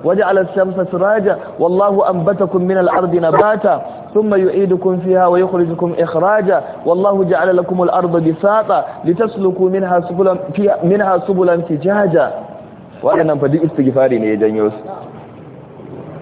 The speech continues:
Ta dalilin kawai istighfari. "Innahu kana ghaffara." Domin idan ka yi wa mutum laifi,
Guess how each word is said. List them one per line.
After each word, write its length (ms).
Ta 160
dalilin 560
kawai 240
istighfari. 600
"Innahu 400
kana 320
ghaffara." 560
Domin 320
idan 240
ka 100
yi 60
wa 100
mutum 380
laifi, 320